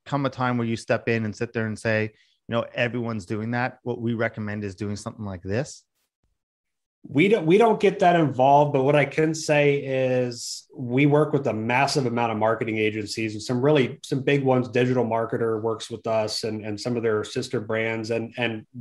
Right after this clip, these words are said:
Speaker 2: we learn the trends from a lot of these top marketing companies that work with us. So we start to see, um, everybody's doing this. Now some of these guys are starting to do something different.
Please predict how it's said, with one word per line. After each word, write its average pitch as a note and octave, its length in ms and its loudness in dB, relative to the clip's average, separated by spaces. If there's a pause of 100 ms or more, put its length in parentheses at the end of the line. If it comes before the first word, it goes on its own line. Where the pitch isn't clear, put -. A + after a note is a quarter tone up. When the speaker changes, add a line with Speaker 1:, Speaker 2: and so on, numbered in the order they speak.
(120)
Speaker 2:
we E3+ 500 0 (220)
learn C3+ 500 2
the B2+ 80 2
trends C3+ 480 0
from B2 220 -2
a - 20 0
lot A#2 160 4
of A#2 80 0
these A2 300 -6
top A#2 360 -2
marketing G#2+ 520 -4
companies G2+ 400 -6
that F#2+ 100 -10
work G2 240 -10
with G2 160 -14
us. F#2 200 -10
So G#2+ 140 -8
we A#2+ 140 -2
start C3 320 0
to A2 100 -8
see, A#2 560 -2 (380)
um, A2 680 2
everybody's B2+ 540 2
doing C3+ 380 2
this. C3+ 340 -2
Now B2+ 200 2
some C#3 200 0
of C3 80 2
these B2+ 160 0
guys B2+ 320 2
are A#2 60 -2
starting B2 300 0
to A2 80 -2
do A#2+ 120 0
something A2 480 -2
different. D#3 640 2